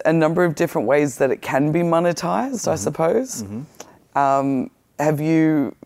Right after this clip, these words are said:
Speaker 1: did you have, did you come across some of those in, in your research as well, or?
Speaker 2: Well, I'd like to hear more, not,
Speaker 1: Yeah.
Speaker 2: not as much, because you said it could be multifaceted, you know?
Speaker 1: It can
Speaker 2: It's
Speaker 1: be.
Speaker 2: not just monetary exchanges, there are other ways of people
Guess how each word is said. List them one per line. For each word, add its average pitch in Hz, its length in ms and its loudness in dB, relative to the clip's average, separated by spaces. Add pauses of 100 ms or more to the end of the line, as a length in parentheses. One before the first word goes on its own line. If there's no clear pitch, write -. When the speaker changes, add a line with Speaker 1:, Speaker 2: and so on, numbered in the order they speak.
(140)
Speaker 1:
did 151 240 -4
you 160 240 2
have, 151 280 0 (120)
did 160 160 0
you 151 80 0
come 156 160 0
across 151 260 0
some 160 200 0
of 151 100 -2
those 147 300 2
in, 147 260 0
in 147 180 0
your 139 220 2
research 160 480 0
as 147 160 -2
well, 147 280 4
or? 147 400 4
Speaker 2:
Well, 156 300 2
I'd 147 120 4
like 139 200 2
to 107 80 -4
hear 123 120 0
more, 123 200 0
not, 127 240 2
Speaker 1:
Yeah. 160 140 6
Speaker 2:
not 190 120 4
as 220 100 -4
much, 123 240 -2
because 117 260 -4
you 123 80 2
said 131 180 2
it 113 120 0
could - 100 -8
be 113 80 2
multifaceted, 117 880 -2
you 85 60 -8
know? 104 80 0
Speaker 1:
It 143 100 0
can 139 180 0
Speaker 2:
It's 117 80 2
Speaker 1:
be. 107 40 2
Speaker 2:
not 127 140 -2
just - 200 -6
monetary 113 440 -2
exchanges, 92 580 -6
there 101 100 0
are 107 40 2
other 101 140 0
ways 98 260 0
of 92 100 -12
people 95 420 -6